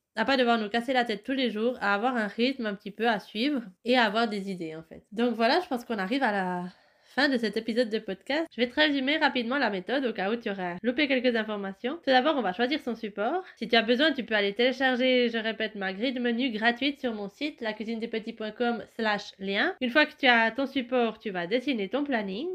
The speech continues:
et marquer les jours où tu vas devoir cuisiner. Ensuite, tu vas faire la liste des aliments que tu as au frigo et des idées qui te viennent en tête.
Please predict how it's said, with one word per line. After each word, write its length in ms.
et 80
marquer 320
les 180
jours 460
où 80
tu 100
vas 140
devoir 260
cuisiner. 600
Ensuite, 460
tu 140
vas 500
faire 160
la 140
liste 200
des 180
aliments 320
que 100
tu 160
as 140
au 20
frigo 320
et 100
des 260
idées 200
qui 120
te 40
viennent 220
en 80
tête. 320